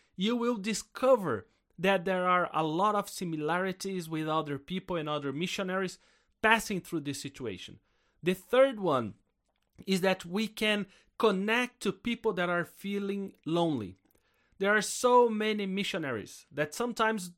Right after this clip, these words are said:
they don't have anyone to ask questions, anyone to be refreshed, you know, sometimes to listen something new, or sometimes just to laugh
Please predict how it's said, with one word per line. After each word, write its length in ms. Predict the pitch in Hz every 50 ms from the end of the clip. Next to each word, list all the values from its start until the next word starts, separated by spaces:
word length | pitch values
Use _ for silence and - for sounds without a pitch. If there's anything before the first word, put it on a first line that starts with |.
| _ -
they 160 | - 240 247
don't 140 | 262 247 214
have 160 | 247 240 208
anyone 480 | 240 269 294 302 302 277 240 214 180 -
to 180 | - 185 175
ask 260 | 165 156 151 - - _
questions, 560 | - 160 143 139 - - - 208 254 247 - _ _ _ _ _ _ _ _ -
anyone 680 | - 214 269 294 285 285 269 220 208 196 185 170 143 - _ _ _ _ _
to 100 | - 202
be 160 | 170 156 185 190
refreshed, 800 | 175 165 147 - - - - 156 156 185 220 - - - - -
you 160 | - 190 190 202
know, 200 | 208 226 247 247
sometimes 560 | - - 196 185 - - 190 190 190 - -
to 100 | - 185
listen 380 | 170 165 180 196 - - 202
something 460 | 175 - 185 170 165 147 - 165 156 147
new, 440 | 135 135 156 180 214 247 254 247 - _ _ _ _ _ _
or 120 | - 226 220
sometimes 580 | 220 262 269 269 269 - 254 269 262 233 196
just 340 | 190 247 254 240 - - -
to 180 | - 262 247 - - _ _ _ -
laugh 560 | 202 208 240 269 294 269 190 - - - -